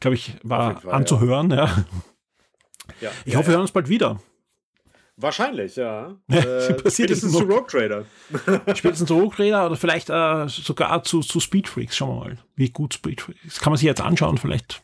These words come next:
Speaker 1: wenn wir da mal kurz
Speaker 2: Wenn,
Speaker 1: drüber plaudern.
Speaker 2: vielleicht kö-, vle-, ja, vielleicht können wir das im Multiplayer sogar spielen, dass wir uns zusammen
Speaker 1: Mhm.
Speaker 2: anmelden.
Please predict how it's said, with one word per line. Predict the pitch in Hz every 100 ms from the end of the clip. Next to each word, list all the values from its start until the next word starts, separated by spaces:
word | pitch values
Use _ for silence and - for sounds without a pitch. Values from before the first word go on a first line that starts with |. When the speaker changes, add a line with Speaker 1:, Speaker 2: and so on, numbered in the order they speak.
| -
Speaker 1:
wenn | 120
wir |
da | 120
mal | 113 120
kurz | - 123
Speaker 2:
Wenn, | 123
Speaker 1:
drüber | 113
plaudern. | 104 101 147 151
Speaker 2:
vielleicht | 196 -
kö-, | - 143
vle-, | - _ _ _ _ _ _
ja, | - 190 226 330
vielleicht | - 139 147
können | - 185
wir |
das | 170 170
im |
Multiplayer | 135 208 202 101 90
sogar | 92 95
spielen, | - 98
dass | 98 -
wir |
uns | 110
zusammen | - 160 180
Speaker 1:
Mhm. |
Speaker 2:
anmelden. | 104 - 67 -